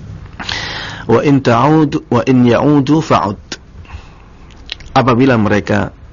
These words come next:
ya, mengulangi hal tersebut, maka ulangilah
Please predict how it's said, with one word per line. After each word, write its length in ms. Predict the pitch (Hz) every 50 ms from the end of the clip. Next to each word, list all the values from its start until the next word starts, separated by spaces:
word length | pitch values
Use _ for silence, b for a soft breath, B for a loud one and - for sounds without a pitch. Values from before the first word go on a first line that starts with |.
| - - - -
ya, 400 | - 101 101 85 - 156 143 - - - - - - - - - - - - -
mengulangi 720 | 123 139 143 147 135 127 123 131 131 120 113 104 95 - - - - - - - - - - - - - - - - - - - - - - - - - - -
hal 260 | 135 156 160 127 -
tersebut, 600 | - 127 127 - - - 95 90 - 117 139 - - - - - - - - - - - - - - - - - - - - - - - - -
maka 240 | 107 107 107 117 110
ulangilah 760 | - - 113 110 104 104 107 110 110 117 117 117 - - -